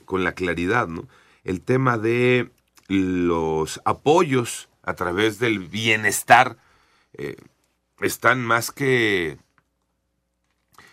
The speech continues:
están más que destinados a esa estrategia política, como el presidente lo ha dicho, para obtener el voto de esas personas que reciben de una u otra forma,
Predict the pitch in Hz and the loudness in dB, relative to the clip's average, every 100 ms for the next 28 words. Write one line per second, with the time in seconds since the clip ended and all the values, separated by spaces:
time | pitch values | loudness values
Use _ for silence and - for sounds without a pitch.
0 | - 85 131 143 135 - 143 131 107 104 | -18 -4 0 2 0 -2 0 0 0 -4
1 | - 107 139 190 180 - - - _ - | -4 0 4 4 0 -4 -10 -18 _ -8
2 | - 98 117 120 135 120 107 87 - 85 | -2 2 2 0 0 2 2 -2 -8 -8
3 | - 107 120 - 98 101 120 117 - 87 | -6 -6 -6 -4 -4 -6 -6 -8 -6 -8
4 | 78 71 73 85 98 117 120 110 104 - | -10 -12 -12 -8 -6 -4 -2 -2 -4 -8
5 | 107 - - - _ - 104 98 85 98 | -10 -10 -18 -20 _ 0 2 2 -2 -4
6 | 98 123 123 104 113 - 120 87 85 110 | 0 2 2 0 -2 0 0 0 0 0
7 | 147 131 - 143 127 123 110 117 - 101 | -2 -6 -2 -2 0 -4 -2 -8 -6 -4
8 | 87 90 - 175 208 147 110 - - - | -2 -4 -6 -4 0 0 0 -8 -20 -14
9 | 87 95 120 139 113 110 117 131 131 135 | -2 2 2 2 0 -2 -2 -4 -2 0
10 | 104 107 | 2 0